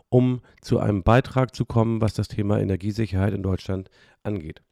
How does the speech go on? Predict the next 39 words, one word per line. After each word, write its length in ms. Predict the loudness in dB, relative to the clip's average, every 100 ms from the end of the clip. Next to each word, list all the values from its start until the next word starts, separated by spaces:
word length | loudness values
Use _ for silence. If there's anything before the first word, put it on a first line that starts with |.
| _ -4
Eine 240 | 0 2
Möglichkeit 480 | 2 0 -4 -4 -4
hierfür 360 | -6 -4 -2
ist 180 | -2 -4
natürlich 320 | -6 -6 -8
das 120 | -8 -8
Thema, 460 | -6 -4 -6 -8 -12 -20 _ -8
äh, 140 | -8
schriftliche 480 | -6 -8 -6 -6 -6
Befragung. 640 | -6 -6 -4 -2 -4 -6 -12 -20 -20 _ -4
Aber 140 | 0
ich 120 | 0
fänd 160 | 0 2
beispielsweise 520 | 2 0 -2 2 4
sehr 220 | 6 4
gut 180 | 4 2
und 100 | 2
sinnvoll, 440 | 2 2 4 6
auch 140 | 6 2
vor 140 | 0
dem 120 | 2
Hintergrund, 560 | 2 4 2 4 2 0 -8 -20 -12
dass, 300 | -4 -4 -4
äh, 180 | -4 0
doch 160 | 0 0
einige 320 | 0 0 0
Betriebsräte 540 | 0 -4 -10 -8 -6
ein 80 | -4
Problem 320 | -6 -6 -4
damit 260 | -4 -4 -4
haben, 320 | -4 -2 -4 -8 -20 -8
vier 220 | 0 2
Betriebsversammlungen 880 | 2 -2 -8 -2 0 2 2 0
im 100 | -2
Jahr 220 | 0 0 0
inhaltlich 420 | -2 -4 -4 -8
gefüllt 340 | -8 -6 -6
zu 100 | -6
bekommen, 440 | -8 -6 -4 -4